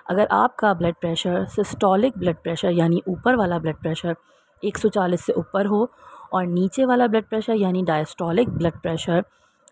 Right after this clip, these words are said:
नब्बे से ऊपर हो, तो हम इसे हाई blood pressure कहते हैं। यानी अगर एक सौ साठ और एक सौ पाँच से ऊपर हो जाए, तो दवा का इस्तेमाल शुरू कर देना चाहिए।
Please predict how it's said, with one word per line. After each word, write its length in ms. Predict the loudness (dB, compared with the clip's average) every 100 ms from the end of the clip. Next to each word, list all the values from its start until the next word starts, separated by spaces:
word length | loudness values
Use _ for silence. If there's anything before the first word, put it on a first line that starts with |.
| -6
नब्बे 380 | -4 0 4 4
से 120 | 2
ऊपर 340 | -2 -2 -2 0
हो, 260 | 0 -2 -6 -14 -4
तो 60 | 2
हम 200 | 2 2
इसे 200 | 2 2
हाई 300 | 4 4 4
blood 220 | 2 -4 -6
pressure 340 | -6 -4 -4
कहते 320 | -4 -6 -4
हैं। 340 | -2 -2 -4 -12 -20 _ -20 -8
यानी 300 | -4 -2 -2 -4
अगर 220 | 0 0
एक 160 | 0 -4
सौ 120 | -6
साठ 440 | 0 2 2 0 -6 -4
और 340 | 0 4 2 0
एक 100 | -8
सौ 140 | -6 -6
पाँच 300 | -4 -6 -2
से 120 | -2
ऊपर 300 | -2 -4 -2
हो 140 | 0
जाए, 200 | 2 2
तो 120 | 0 -2
दवा 220 | 0 0
का 100 | 0
इस्तेमाल 540 | -4 -4 2 2 2 -2
शुरू 220 | -2 -2
कर 180 | 0 2
देना 220 | 2 -2
चाहिए। 360 | -4 -4 -4